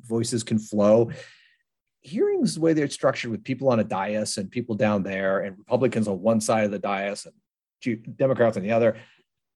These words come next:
that's almost designed for combat and performance. They've done things like, "Hey, let's have everybody sit around a round table and let's have Dems and Republicans interspersed so that, you know, if you're a Democrat, you can lean over and talk to a Republican."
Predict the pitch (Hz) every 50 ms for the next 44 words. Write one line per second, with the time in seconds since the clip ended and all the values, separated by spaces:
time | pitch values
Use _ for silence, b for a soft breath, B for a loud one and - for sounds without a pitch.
0 | _ _ _ _ _ - - - - 440 427 440 392 - - - 233 214 - -
1 | 107 110 110 107 101 - - 90 85 - - - 95 90 90 82 76 50 - -
2 | - _ _ _ _ _ _ - 120 110 117 120 113 - - 123 113 101 90 -
3 | - - - - B B B B B B B _ _ _ _ _ _ _ _ -
4 | 180 214 220 285 220 143 147 135 135 120 123 127 131 131 - 220 233 170 127 120
5 | - _ _ _ _ _ _ _ _ _ _ - - - 254 269 - 190 180 151
6 | 135 147 135 - - 147 135 101 - _ _ _ _ _ _ _ - 120 117 117
7 | 117 107 101 95 104 104 104 98 95 - 92 82 - - - _ _ _ _ -
8 | _ _ _ _ _ _ _ _ _ 143 143 165 185 185 - 170 180 170 139 131
9 | 143 147 160 170 160 196 185 160 156 - 123 110 104 120 113 117 123 120 113 -
10 | - 120 120 120 113 - - 98 - - - - - _ _ _ - - _ _
11 | _ _ - - 160 151 156 147 151 185 214 214 156 165 156 165 156 131 127 -
12 | 143 139 104 120 117 123 120 135 147 135 131 107 110 107 98 120 135 139 139 139
13 | 110 101 107 117 - - 139 139 131 113 - 202 220 220 170 120 104 - -